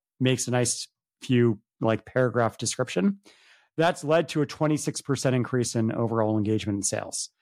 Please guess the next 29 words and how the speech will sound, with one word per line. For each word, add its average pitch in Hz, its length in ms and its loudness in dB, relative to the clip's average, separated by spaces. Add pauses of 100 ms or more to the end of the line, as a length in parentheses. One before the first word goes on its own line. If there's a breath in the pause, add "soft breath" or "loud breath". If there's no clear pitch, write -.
(360)
which - 460 2 (840)
is 117 280 0 (240)
a - 60 0
big 131 160 2
deal 120 200 2
for 110 180 0
him. 104 140 -4 (460 loud breath)
So - 140 -12
that's 180 220 2
one 156 140 0
example. 107 540 -4
With 135 300 2 (460)
Justin, 139 640 2 (160)
what's 135 260 2
been 131 160 -2
cool 143 200 4
about 117 240 0
that 127 420 0
is 113 240 0
that 113 400 0 (640 soft breath)
he's 156 420 2
capturing 139 580 0
th-, - 300 -12
things 131 320 2
like, 113 520 2
'cause 135 240 2
he 139 140 -2
helps 143 240 2
people 131 400 0